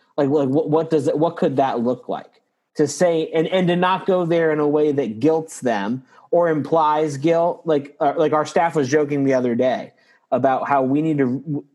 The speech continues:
we need to check ourselves and reword our announcement for our, our, for streaming online. 'Cause before we would say something cheery, like, "Hey, thank you so much for being here. We're so excited that you're here. Hey, and if you're sick or out of town, you can watch online."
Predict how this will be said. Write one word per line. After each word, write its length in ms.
we 240
need 180
to 100
check 240
ourselves 420
and 140
reword 400
our 160
announcement 480
for 100
our, 240
our, 120
for 160
streaming 380
online. 440
'Cause 120
before 320
we 100
would 140
say 160
something 320
cheery, 540
like, 280
"Hey, 320
thank 220
you 60
so 120
much 140
for 100
being 240
here. 300
We're 80
so 140
excited 260
that 160
you're 80
here. 400
Hey, 160
and 100
if 100
you're 100
sick 300
or 100
out 120
of 80
town, 320
you 80
can 120
watch 260
online." 520